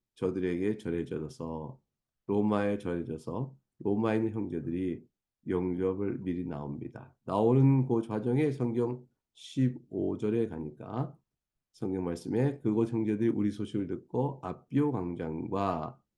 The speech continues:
아비오 광장이 바로 그 보디올 그 위에 써 있죠? 아비오 광장과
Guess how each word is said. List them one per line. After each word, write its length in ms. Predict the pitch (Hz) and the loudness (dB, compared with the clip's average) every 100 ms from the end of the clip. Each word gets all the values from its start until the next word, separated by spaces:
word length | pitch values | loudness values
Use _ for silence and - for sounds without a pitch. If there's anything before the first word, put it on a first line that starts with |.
| _ _ _ _ | _ _ _ _
아비오 400 | 95 - 113 104 | -8 -4 0 0
광장이 400 | 92 90 90 90 | 0 -2 -2 -4
바로 420 | 85 98 107 - _ | -2 -2 -2 -6 _
그 140 | 92 | -10
보디올 380 | - 101 101 107 | -2 0 2 2
그 120 | 98 | 2
위에 220 | 95 107 101 | 0 0 0
써 160 | 117 | -4
있죠? 420 | - - 165 175 - _ _ | -6 -4 -4 -4 -12 _ _
아비오 500 | - - - 110 104 | -12 -10 0 2 2
광장과 920 | 90 90 87 82 82 80 87 82 78 | 0 -4 -2 -4 -6 -4 -4 -4 -8